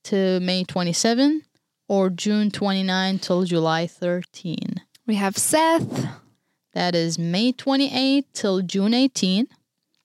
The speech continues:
Speaker 1: or September twenty-eight to October second.
Speaker 2: Then we have Bastet.
Speaker 1: That is July fourteen to July
Speaker 2: Sometimes they say
Speaker 1: twenty-eight.
Speaker 2: Bast, but yeah.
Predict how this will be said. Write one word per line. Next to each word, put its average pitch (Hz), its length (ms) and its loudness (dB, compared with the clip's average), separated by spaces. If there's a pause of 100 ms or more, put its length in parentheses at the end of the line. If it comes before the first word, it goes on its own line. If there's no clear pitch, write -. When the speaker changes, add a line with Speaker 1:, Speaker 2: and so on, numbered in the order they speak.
(120)
Speaker 1:
or 107 160 2
September 226 720 0
twenty-eight 185 680 -2
to 185 100 0
October 156 480 -2
second. - 680 -6 (160)
Speaker 2:
Then 185 180 -2
we 190 100 2
have 190 340 -2
Bastet. 196 800 -2 (420)
Speaker 1:
That 175 220 0
is 160 260 -2 (140)
July 165 680 0
fourteen 196 880 0
to 190 140 -4
July 170 440 0
Speaker 2:
Sometimes 208 280 0
they 202 100 2
say 185 320 4
Speaker 1:
twenty-eight. 180 220 -2
Speaker 2:
Bast, - 520 -6 (140)
but 208 100 -6
yeah. 208 240 -6